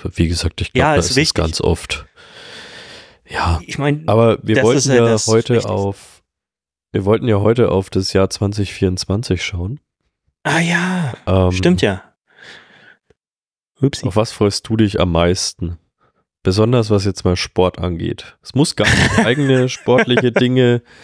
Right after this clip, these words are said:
Speaker 1: sein. Ich weiß, du hast mit deiner Farm, da müssen wir noch mal eine extra Folge machen. Aber was sind so die Sportdinge, auch vielleicht gar nicht die eigenen, vielleicht auch irgendwelche anderen Events? Da hab ich auch ein, zwei Sachen,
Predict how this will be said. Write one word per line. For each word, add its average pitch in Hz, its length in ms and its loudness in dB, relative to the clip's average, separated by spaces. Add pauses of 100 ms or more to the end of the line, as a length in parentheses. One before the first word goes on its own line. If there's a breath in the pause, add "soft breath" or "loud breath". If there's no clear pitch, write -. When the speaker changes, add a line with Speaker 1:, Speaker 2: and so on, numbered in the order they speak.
(280 loud breath)
Speaker 1:
sein. 120 640 0
Ich - 80 -8
weiß, 107 300 2
du 110 60 0
hast - 160 -4
mit 101 100 0
deiner 98 220 2
Farm, 117 320 -4
da 107 60 -2
müssen 98 200 -6
wir 104 80 0
noch 92 80 -2
mal 95 80 0
eine 87 80 2
extra 110 320 -2
Folge 104 380 2
machen. 107 380 -4 (800 loud breath)
Aber 104 600 4 (120)
was 110 160 2
sind 117 100 2
so 107 100 2
die 101 140 2
Sportdinge, 117 640 2
auch 104 160 0
vielleicht 131 260 0
gar 135 140 2
nicht 151 180 0
die 180 100 2
eigenen, 110 380 2
vielleicht - 280 0
auch 98 60 4
irgendwelche 98 360 0
anderen 101 320 0
Events? 90 440 0
Da 98 100 0
hab 92 100 -2
ich - 180 -6
auch - 160 0
ein, 104 240 -2
zwei 87 300 0
Sachen, 95 420 0